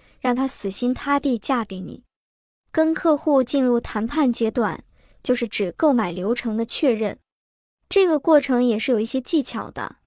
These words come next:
比如给用户提供限定时间内的折扣。就像国外的黑色星期五，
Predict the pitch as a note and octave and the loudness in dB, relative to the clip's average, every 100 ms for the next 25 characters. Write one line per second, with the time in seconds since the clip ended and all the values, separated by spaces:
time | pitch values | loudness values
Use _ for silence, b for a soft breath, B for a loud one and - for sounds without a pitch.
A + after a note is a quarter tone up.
0 | _ _ _ _ _ _ - C4 D4 D#4+ | _ _ _ _ _ _ 0 4 4 4
1 | C#4 B3+ D#4+ D4+ C#4 C4 A#3+ A#3+ C4+ C#4 | 4 4 2 2 0 -2 -4 0 0 0
2 | - E4 D#4+ C#4 - A#3 C#4 C4+ C4+ A3 | 0 2 2 2 0 -2 0 2 0 -2
3 | - F3+ F3 - D4+ - _ _ _ _ | -6 -6 -6 -2 -2 -2 _ _ _ _
4 | _ _ _ - E4 F4 - A#3+ B3 D4 | _ _ _ -4 0 2 2 0 2 4
5 | C#4 A#3+ - C#4+ - C4+ C#4+ C#4+ - D#4 | 2 0 0 -2 0 -2 0 -2 0 -2
6 | A#3+ D#3+ | -2 -6